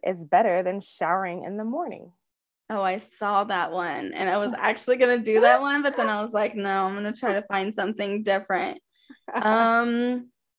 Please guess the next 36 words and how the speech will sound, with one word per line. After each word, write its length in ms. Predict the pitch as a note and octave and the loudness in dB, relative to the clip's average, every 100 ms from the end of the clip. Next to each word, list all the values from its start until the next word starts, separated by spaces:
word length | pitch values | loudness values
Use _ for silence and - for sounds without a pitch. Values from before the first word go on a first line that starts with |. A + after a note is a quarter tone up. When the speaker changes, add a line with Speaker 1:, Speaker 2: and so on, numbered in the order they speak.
| - _ _ _ _ _ | -20 _ _ _ _ _
Speaker 2:
I 100 | - | 0
have 360 | A#3+ B3+ D#4+ E4 | 2 4 4 4
to 140 | G4 F4+ | 0 -2
say, 600 | - C#4 A#3+ A#3+ A#3+ A#3+ | -2 0 2 2 2 2
when 240 | - G#3+ G#3+ | -2 -2 -2
I 120 | G#3 | -2
do 260 | G3+ G#3+ A#3 | 2 4 4
it 80 | |
at 120 | C4 B3+ | 4 2
night, 540 | A3+ G3 G#3+ D#4 - _ _ _ F#3+ | 2 2 2 0 0 _ _ _ -10
Speaker 1:
Mm-hmm. 280 | F#3+ F#3+ A#3 _ - | -8 -8 -10 _ 0
Speaker 2:
I 180 | A3 A3 | 2 2
get 220 | G#3+ G3 | 2 2
more 180 | G#3+ G#3+ | 0 -2
time 360 | A3+ F#3+ G3 | -2 -2 0
in 100 | G#3 | 0
the 60 | B3 | 0
morning 440 | B3 B3+ D4 F#4 G#4 _ - | 0 0 0 -2 -4 _ -6
to 80 | A#3+ | 0
get 180 | G3+ | 2
ready 380 | F3+ F3 G#3 F4+ - _ _ _ _ - | 4 2 0 -4 -6 _ _ _ _ -14
Speaker 1:
Okay. 260 | D#3+ D3+ A3+ | -8 -6 -6
Speaker 2:
'cause 140 | A3 | 0
I 100 | G#3+ | 2
don't 200 | G3 G3+ - | 2 0 -2
shower 340 | F#3+ F#3 F#3+ | 2 4 2
both. 380 | G3+ D#3 A3 - _ _ _ _ - | 0 -2 -2 -8 _ _ _ _ -16
Speaker 1:
Mm-hmm. 340 | F3+ D#3+ F#3 A3 - | -12 -12 -12 -14 -4
Speaker 2:
I 80 | G3+ | 2
either 240 | G#3 G3+ | 2 2
shower, 280 | G#3 F#3 - | -2 -2 -2
like, 200 | - G#3+ G#3+ | 2 2 6
well, 160 | A3 | 6
it 80 | A3+ | 4
depends. 580 | B3 A#3+ G#3+ - - - | 0 -4 -6 -6 -12 -6
Like, 320 | F3 E2 - | -4 -4 -6